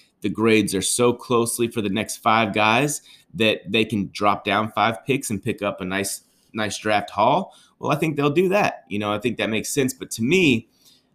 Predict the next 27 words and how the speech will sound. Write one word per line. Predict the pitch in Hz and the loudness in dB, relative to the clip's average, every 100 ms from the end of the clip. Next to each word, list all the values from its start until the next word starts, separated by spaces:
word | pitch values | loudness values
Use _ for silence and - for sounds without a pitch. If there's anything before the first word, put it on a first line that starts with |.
| _ | _
um, | 117 110 107 - | 2 2 0 -4
it's | 113 120 | -4 0
also, | 113 165 135 113 110 - | 0 2 2 2 2 0
I'm | 127 | 2
not | 147 | 2
opposed | 127 - 123 113 110 - | 0 0 0 0 -2 -4
to | 117 113 110 107 - _ _ - | -2 0 0 -4 -12 _ _ -2
making | 123 113 117 | 0 0 -4
it, | 107 - 98 - | -4 -8 -14 -8
uh, | 95 104 | -8 -2
doing, | 135 123 | -2 0
basically | 147 - 127 | 0 0 0
doing | 120 113 | 2 0
the | |
same | 110 123 117 | 0 -2 -4
situation | 120 120 110 110 107 | -4 0 0 0 -2
where | 107 101 - _ | 0 -2 -4 _
we | 107 | -6
do | 107 113 | -2 -2
with | 107 - | -2 0
Tua, | 185 151 85 - - _ | 2 4 4 0 -16 _
where | 101 107 | -2 0
we | 101 | 0
draft | 95 107 110 127 | 0 0 0 -2
a | |
quarterback | 131 139 131 139 139 | 0 0 2 0 0
there | 113 98 120 | 0 0 -2